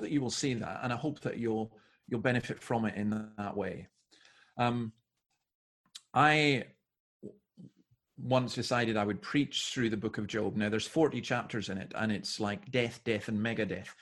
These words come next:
And I wondered if I'd be able to get through the whole lot, if my congregation would survive. And they did. And I remember one day, uh, a man coming up who, uh, I buried his mother. He'd never been in church before in his life.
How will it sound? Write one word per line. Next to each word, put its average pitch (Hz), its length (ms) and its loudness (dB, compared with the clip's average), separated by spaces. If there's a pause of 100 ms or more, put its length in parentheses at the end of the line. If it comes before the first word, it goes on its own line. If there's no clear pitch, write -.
(640)
And 127 120 6
I 127 40 8
wondered 143 300 4
if 117 140 0
I'd 117 120 2
be 117 120 4
able 113 140 2
to 110 100 -6
get - 160 0
through 117 180 -2
the 104 80 0
whole 117 180 2
lot, 120 200 2
if - 100 -10
my 107 80 0
congregation 107 600 -2
would 104 120 -2
survive. 104 600 -2
And 107 280 0 (120)
they 123 180 2
did. 120 340 6 (600)
And 131 100 6
I 143 60 8
remember 147 340 6
one 151 220 4
day, 120 400 4 (320)
uh, 113 240 2
a 117 80 0
man 131 260 6
coming 127 240 0
up - 300 -2 (1040)
who, 117 380 4 (520)
uh, 82 200 -2 (260)
I 110 140 2
buried 127 520 6
his 113 400 0
mother. 117 280 6
He'd 127 160 2
never 175 220 6
been 151 180 4
in 143 100 4
church 127 260 0
before 117 300 -2
in 110 60 2
his 107 160 -2
life. 104 400 -6